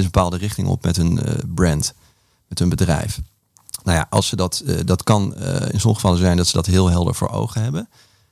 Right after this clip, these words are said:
Dat kan een voordeel en een nadeel zijn. Een voordeel kan zijn dat ze weten waar ze naartoe willen. En dan weet ik dat dus ook. Nadeel kan zijn dat ze met een,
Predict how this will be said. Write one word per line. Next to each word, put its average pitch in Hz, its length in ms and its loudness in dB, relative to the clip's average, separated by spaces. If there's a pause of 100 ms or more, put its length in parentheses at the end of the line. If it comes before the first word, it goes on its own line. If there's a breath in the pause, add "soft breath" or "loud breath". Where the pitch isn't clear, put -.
Dat - 100 -16
kan 98 140 2
een 85 80 -2
voordeel 104 380 0
en 82 60 -2
een 82 60 -2
nadeel 90 280 -2
zijn. 131 380 -4
Een 147 60 -10
voordeel 90 360 0
kan 82 180 -6
zijn 85 260 -4
dat 87 160 -2
ze - 100 -2
weten 87 300 0
waar 85 180 0
ze - 60 -4
naartoe 90 280 0
willen. 82 200 0
En 92 60 2
dan 85 120 0
weet 85 160 2
ik 90 80 -2
dat 90 120 0
dus 92 220 -2
ook. 95 280 -2 (580 loud breath)
Nadeel 87 340 0
kan 85 180 -6
zijn 82 220 0
dat 87 120 0
ze - 120 0
met 87 200 0
een, 82 140 -2